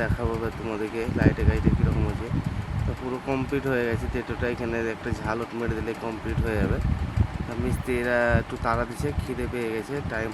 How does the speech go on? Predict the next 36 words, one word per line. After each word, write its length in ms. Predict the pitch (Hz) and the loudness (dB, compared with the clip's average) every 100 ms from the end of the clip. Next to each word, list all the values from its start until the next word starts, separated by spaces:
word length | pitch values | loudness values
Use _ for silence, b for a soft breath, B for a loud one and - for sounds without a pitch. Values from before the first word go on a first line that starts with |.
| 107 | -4
হয়ে 140 | 113 107 | -4 -2
গেছে, 180 | - 113 | -2 -4
একটা 140 | 113 - - | -2 -2 -4
দেড়টা 220 | 110 120 107 | -6 -6 -6
বেজে 200 | 110 107 | -4 -4
গেছে, 160 | 104 123 120 | -6 -8 -10
খেতে 260 | 120 110 113 | -4 2 6
তো 60 | 110 | 6
হবেই, 220 | 110 110 131 - - - - - - - - - - - - | 4 -2 -2 -2 -4 -4 -8 -6 -6 -8 -10 -8 -4 0 2
খাবারটা 380 | 117 117 - 117 | 0 0 -2 -2
আগে 120 | 117 113 | 0 -2
দরকার। 300 | 110 113 117 - | -2 0 0 2
তারপর 200 | - 110 - | 2 2 4
লাইটে 240 | 110 110 117 | 2 2 2
গাড়িটা 240 | 113 113 117 | 2 2 0
দেখাবো 240 | 107 110 110 | 0 0 0
তোমাদেরকে, 480 | - - 101 104 - 101 - | 2 0 0 -4 -4 -4 -2
লাইটে 240 | 107 107 113 | -4 -4 -2
গাড়িটা 200 | 110 107 107 | -2 -2 -4
কীরকম 320 | - 117 113 107 | -4 -4 -4 -6
হচ্ছে। 180 | 104 107 98 | -8 -10 -10
চ-, 220 | 107 95 - | -8 -6 -4
চলো 160 | 113 113 | -4 2
লাইটে 180 | 113 113 | 2 2
গাড়ি। 120 | 113 - - _ - - | 0 -2 -4 _ -14 -2
তো 60 | 135 131 | 0 4
লাইটের 340 | 131 131 139 135 | 4 4 2 4
গাড়িটা 240 | 143 135 131 | 6 6 6
দেখো, 200 | 123 120 139 135 | 4 4 6 8
লাইটের 280 | 123 127 127 | 6 6 4
গাড়িটা 220 | 123 131 - | 4 0 4
খুব 140 | - - | 4 4
খাস 200 | - 120 - 120 | 0 0 0 0
না, 80 | 131 135 | 2 4
রা-, 260 | 120 117 120 117 | 6 6 6 6
রাস্তাতে 460 | 117 - 127 120 | 4 2 -4 -2